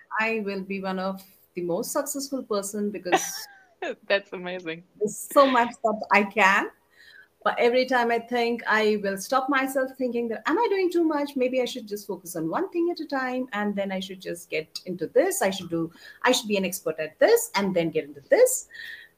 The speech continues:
Speaker 1: And then I listen to someone who's saying that they're managing six business, they're big, managing five businesses,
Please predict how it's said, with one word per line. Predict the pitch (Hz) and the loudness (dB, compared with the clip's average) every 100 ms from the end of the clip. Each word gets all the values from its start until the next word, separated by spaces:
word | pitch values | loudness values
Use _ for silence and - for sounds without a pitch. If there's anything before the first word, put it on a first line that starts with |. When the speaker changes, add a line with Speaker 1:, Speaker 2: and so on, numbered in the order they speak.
| _ | _
Speaker 1:
And | 262 269 | 6 8
then | 311 | 8
I | 370 | 6
listen | 349 339 330 | 4 4 2
to | 311 | 2
someone | 302 269 277 277 | 2 4 4 4
who's | 285 277 | 2 2
saying | 285 254 262 254 | 2 4 2 2
that | 240 240 - - - _ _ _ _ _ _ _ _ _ _ _ 208 | 0 -2 -12 -14 -18 _ _ _ _ _ _ _ _ _ _ _ -4
they're | 226 | 0
managing | 220 214 202 196 | 2 2 0 -2
six | 262 262 | -4 -4
business, | 226 247 240 254 269 | -2 0 0 0 -2
they're | - 185 | -6 -4
big, | 190 190 | -4 -4
managing | 208 208 202 196 190 | -2 0 0 -4 -4
five | 196 190 233 | -2 0 0
businesses, | 233 254 262 285 277 | -2 -2 -2 -6 -6